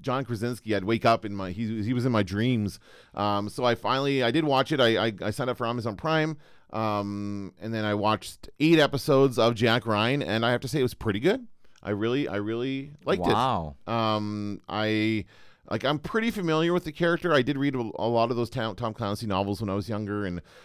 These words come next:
Speaker 1: I've seen all the movies up to the, I did not see the Chris Pine one. I saw the Ben Affleck one, which wasn't very good. But I, I've seen, like, you know, obviously Adam Ba-,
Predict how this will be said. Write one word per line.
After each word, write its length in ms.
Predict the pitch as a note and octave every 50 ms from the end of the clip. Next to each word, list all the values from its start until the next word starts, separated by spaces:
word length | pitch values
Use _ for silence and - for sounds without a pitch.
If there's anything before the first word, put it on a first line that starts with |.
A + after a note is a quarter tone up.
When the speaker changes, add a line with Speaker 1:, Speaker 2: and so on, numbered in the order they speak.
| - - - - - - - - - - _ _ _ -
Speaker 1:
I've 120 | A#2+ -
seen 160 | - D#3 D3+ C#3+
all 80 | C#3+
the 60 | C3+
movies 220 | B2 C3 C3+ C3 B2
up 120 | B2 -
to 100 | - B2+
the, 240 | G2 G#2 G2+ G2 F#2+ - - - - - -
I 60 | A2+ G#2
did 140 | C3 C#3
not 160 | D3 C#3+ C#3 -
see 100 | - C3+
the 120 | A2 A2+
Chris 220 | - - A#2+ -
Pine 260 | - - A2 G2 F#2+ F#2+
one. 100 | F#2+ F#2+
I 20 |
saw 160 | F#2+ - B2+
the 80 | A#2 F#2
Ben 140 | G#2 F#2+ F#2
Affleck 400 | F2+ F2 F2+ - G#2 F2+ - F#2+
one, 180 | F#2 F2+ F2+
which 140 | F2+ F2 -
wasn't 200 | F2+ E2 F#2 D#2+
very 160 | E2 E2+ E2+ D2
good. 220 | E2+ F2 F2 D#2+
But 160 | G2+ F#2+ -
I, 160 | - D#2 G#2+
I've 160 | - - B2+ A#2+
seen, 220 | - D#3+ E3+ E3
like, 180 | C#3 B2 A2+ -
you 100 | F#3 F3+
know, 120 | D#3 - -
obviously 380 | C#3 D3+ C#3+ D#3 - - C3
Adam 240 | - A#2 A#2+ A2+ G#2
Ba-, 120 | F#2 G#2